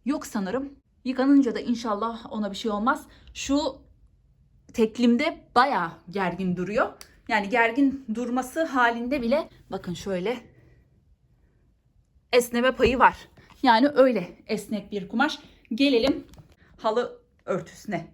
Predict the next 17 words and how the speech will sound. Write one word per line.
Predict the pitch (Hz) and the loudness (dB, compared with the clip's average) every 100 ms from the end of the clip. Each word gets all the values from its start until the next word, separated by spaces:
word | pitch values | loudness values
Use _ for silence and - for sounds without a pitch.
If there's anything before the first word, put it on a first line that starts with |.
| - | -10
Bakın | 226 - | -10 -10
şimdi | - 185 | -8 -8
yürüdükçe | 202 202 - - 208 247 - _ _ _ _ _ _ _ _ _ | -8 -10 -12 -8 -6 -6 -10 _ _ _ _ _ _ _ _ _
şu | - 233 - | -12 -12 -8
toplanma | 202 202 202 220 | -8 -4 -4 -4
var | - | -8
ya, | 160 160 - | -8 -10 -12
patiklerimle | 226 - 185 202 180 | -14 -12 -10 -8 -10
size | - 180 - - - | -12 -12 -12 -12 -20
<laughs> | _ _ | _ _
göstereyim, | 208 190 - 214 196 | -6 -6 -6 -10 -8
onlar | 196 220 226 | -4 -4 -4
da | |
gri. | 156 175 262 - - | -4 -8 -10 -12 -12
Bakın | 262 196 | -10 -10
şöyle | - 220 175 | -8 -8 -8
şöyle | 202 202 254 | -8 -8 -8